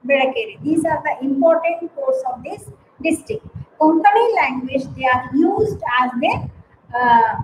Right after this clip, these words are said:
language with Kannada. These are the Af-, Afghashini, Sharavati, Kali, Gangavati. These are the major rivers flow in this division. So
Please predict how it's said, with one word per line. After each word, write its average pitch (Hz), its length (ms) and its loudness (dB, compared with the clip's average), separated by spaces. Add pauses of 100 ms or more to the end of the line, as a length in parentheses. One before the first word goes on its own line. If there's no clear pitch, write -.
(520)
language 302 560 2
with 330 160 -8 (180)
Kannada. 165 420 2 (1800)
These 302 280 2
are 285 200 2
the - 140 4 (260)
Af-, - 880 -10
Afghashini, 320 720 4 (300)
Sharavati, - 800 0 (200)
Kali, 277 520 0 (220)
Gangavati. 302 840 0
These 285 260 -2
are 254 200 -2
the 254 200 -4
major 339 540 -6
rivers 269 480 -6 (340)
flow 339 480 6
in 262 160 -2
this - 220 -2 (260)
division. 233 520 -4 (260)
So - 140 -6